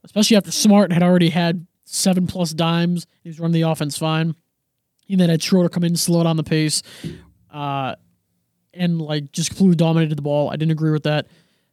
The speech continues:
But on the flip side, well, I wanna get mad at Ime for that. You go back and look, Tatum Brown only took one shot each,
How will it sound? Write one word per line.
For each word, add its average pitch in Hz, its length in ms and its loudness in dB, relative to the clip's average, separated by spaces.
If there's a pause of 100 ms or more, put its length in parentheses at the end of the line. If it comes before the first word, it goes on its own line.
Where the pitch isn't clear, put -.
But 226 100 0
on 269 60 2
the 269 60 2
flip 392 240 2
side, 190 260 2
well, 165 120 -4
I 175 40 2
wanna 247 220 6
get 254 80 4
mad 233 160 4
at 214 60 4
Ime 214 240 8
for 196 120 4
that. 185 280 2 (500)
You 170 100 -16
go 233 160 2
back 233 220 -2
and 202 100 2
look, 214 200 4 (420)
Tatum 285 260 2
Brown 277 180 4
only 240 300 6
took 226 220 2
one 196 220 6
shot 185 300 4
each, 208 360 2